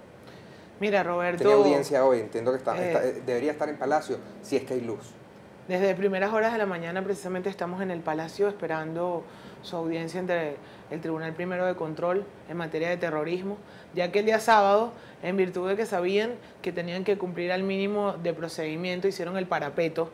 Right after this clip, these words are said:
Speaker 1: de llevarlo, de presentarlo ante el tribunal que estuviese de guardia, a sabiendas de que ese tribunal iba a declinar,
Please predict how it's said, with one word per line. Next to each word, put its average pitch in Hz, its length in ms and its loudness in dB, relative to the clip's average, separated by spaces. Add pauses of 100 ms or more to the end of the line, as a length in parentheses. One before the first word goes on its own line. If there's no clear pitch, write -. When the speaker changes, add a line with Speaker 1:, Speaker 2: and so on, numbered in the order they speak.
(340)
Speaker 1:
de 175 80 -2
llevarlo, 165 500 0
de 175 100 -6
presentarlo 165 500 -4
ante 190 140 0
el 185 60 -2
tribunal 156 380 -6
que 175 60 -8
estuviese 170 400 -2
de 180 60 2
guardia, 165 400 0
a 160 60 -2
sabiendas 185 500 0
de 170 120 -6
que 147 160 -8 (260)
ese 190 220 0
tribunal 175 400 0
iba 185 160 0
a - 20 0
declinar, 170 540 -2